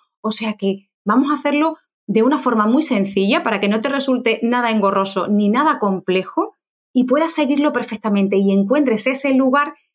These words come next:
de referencia profesional para ti donde tienes la atención, la formación, la información y te encuentres muy tranquila y muy segura. ¿Y por qué está pensado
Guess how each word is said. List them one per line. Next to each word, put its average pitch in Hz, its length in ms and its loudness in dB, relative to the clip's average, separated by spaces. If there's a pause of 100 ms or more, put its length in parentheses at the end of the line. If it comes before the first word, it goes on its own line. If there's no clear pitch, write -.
de 208 140 0
referencia 202 840 -2
profesional 202 960 -2
para 247 260 -2
ti 302 260 0 (300)
donde 277 340 2
tienes 285 440 0 (220)
la 208 260 2
atención, 269 920 0
la 254 240 0
formación, 262 1000 2
la 254 200 2
información 254 1000 2 (360)
y 247 140 0
te 233 80 2
encuentres 202 460 0
muy 247 360 2
tranquila 285 540 2 (280)
y 240 140 2
muy 247 160 4
segura. 185 560 -2 (520)
¿Y 247 120 0
por 226 160 0
qué 294 80 -2
está 330 240 -6
pensado 294 600 0